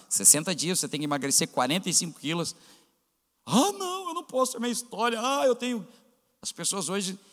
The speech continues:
elas caem num vitimismo e elas empurram o problema pros outros, elas não querem assumir o seu compromisso. E eu fiquei olhando, né? Há uma diferença muito grande em você dizer que quer e mostrar que quer.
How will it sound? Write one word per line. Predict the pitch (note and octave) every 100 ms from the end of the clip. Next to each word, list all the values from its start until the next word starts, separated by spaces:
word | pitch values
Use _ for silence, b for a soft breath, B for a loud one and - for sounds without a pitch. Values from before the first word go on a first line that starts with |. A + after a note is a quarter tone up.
| B
elas | C#3+ D#3+
caem | - D#3+ F#3+
num | F#3+
vitimismo | F3+ - E3 D3+ F3+ E3 F#3+ G3 B B B B
e | D3
elas | D#3+
empurram | E3+ - D#3+ F#3
o | G3
problema | E3 D#3+ F3
pros | D#3+ B2+
outros, | B2+ -
elas | E3 F3+
não | F3+
querem | - F3+
assumir | F#3 - D#3+ F#3
o |
seu | - - - E3+ F#3
compromisso. | F3+ - E3+ D3 C#3+ - - _ _ _ _ _ _ _ _ _ _ _ _ _ _ _ _ _ _ -
E |
eu | D#3
fiquei | G3
olhando, | G3 F3 G3 E3
né? | B2+ D#3 D#3
Há | C#3+
uma | F3+
diferença | - E3 F3
muito | E3+ G3
grande | E3+ C#3+ E3 C3
em | C#3
você | D3 D#3 D#3+
dizer | D3 - D#3 - C#3 E3+ C#3
que | C3
quer | - A2 A2 G#2 -
e | B2
mostrar | C3+ C3 - A#2 A2+ B2
que | G#2
quer. | - E2+ D#2